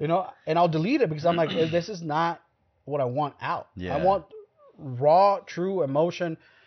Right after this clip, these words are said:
Speaker 1: and funny shit." Like, eh, like, if it's, uh, if my story doesn't make you laugh in some shape or form,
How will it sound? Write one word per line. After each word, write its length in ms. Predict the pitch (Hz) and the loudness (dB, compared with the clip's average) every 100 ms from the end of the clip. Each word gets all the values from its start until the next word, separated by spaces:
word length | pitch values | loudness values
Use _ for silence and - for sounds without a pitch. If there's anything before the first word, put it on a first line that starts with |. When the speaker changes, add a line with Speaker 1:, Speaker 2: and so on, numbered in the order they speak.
| _ - | _ -10
Speaker 1:
and 160 | 147 151 - | -10 -10 -4
funny 260 | 165 240 160 | 0 0 -2
shit." 300 | - 110 107 | -10 -12 -2
Like, 180 | 147 160 | 0 0
eh, 140 | 190 | -2
like, 200 | 175 185 | -2 -2
if 140 | 185 196 | 0 4
it's, 280 | 233 - - _ _ _ _ _ _ _ _ | 4 4 -20 _ _ _ _ _ _ _ _
uh, 80 | 147 165 | -6 -6
if 200 | 202 180 | -4 -6
my 260 | 170 185 233 | 0 2 2
story 640 | 220 214 214 214 202 185 _ _ _ | 0 0 2 2 0 -4 _ _ _
doesn't 280 | 170 175 208 | -2 0 0
make 220 | 170 180 | -2 -2
you 80 | 165 | -4
laugh 440 | 147 135 180 214 196 _ _ _ _ _ _ _ _ _ _ _ _ _ _ _ _ _ _ _ _ _ _ | -2 2 2 0 -6 _ _ _ _ _ _ _ _ _ _ _ _ _ _ _ _ _ _ _ _ _ _
in 200 | 143 143 | -10 -8
some 280 | - 170 175 | -2 0 0
shape 340 | 170 165 165 | 0 0 0
or 40 | 143 | -4
form, 480 | - 143 190 226 | -8 -2 -2 -2